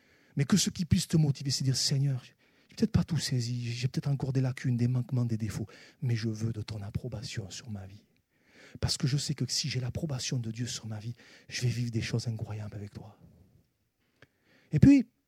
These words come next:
je vous avais promis que je ne serais pas long. Je vais terminer par le mauvais exemple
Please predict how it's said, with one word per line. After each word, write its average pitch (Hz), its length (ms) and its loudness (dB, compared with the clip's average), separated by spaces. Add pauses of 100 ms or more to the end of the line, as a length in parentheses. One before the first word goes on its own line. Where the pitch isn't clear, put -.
(760)
je - 60 -20
vous 107 60 -8
avais 107 80 -4
promis 117 260 -4
que 95 100 -10
je - 60 -12
ne - 20 -18
serais 104 120 -10
pas - 100 -12
long. 101 100 -16 (1400)
Je - 60 -16
vais 139 80 -4
terminer 175 360 8
par 156 140 2
le 139 80 2
mauvais 127 260 2
exemple 104 320 -6